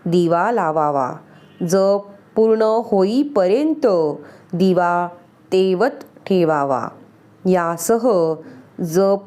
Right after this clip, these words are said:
करताना मंत्रोच्चारण सुस्पष्ट असावे, असे काही नियम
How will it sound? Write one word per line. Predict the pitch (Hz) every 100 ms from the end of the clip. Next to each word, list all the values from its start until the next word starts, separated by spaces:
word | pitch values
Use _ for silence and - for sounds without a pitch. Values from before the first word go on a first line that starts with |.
| - -
करताना | 185 170 220 277 302 202 160 147 151 - - _ 185
मंत्रोच्चारण | 190 190 190 226 285 285 - 185 170 175 175 180 - - -
सुस्पष्ट | - 262 294 302 - 240 247 - 214 202 208 214 - _ -
असावे, | - 175 156 156 135 123 - - - -
असे | 185 185 190 190 196
काही | 180 180 170 220 226
नियम | 190 170 170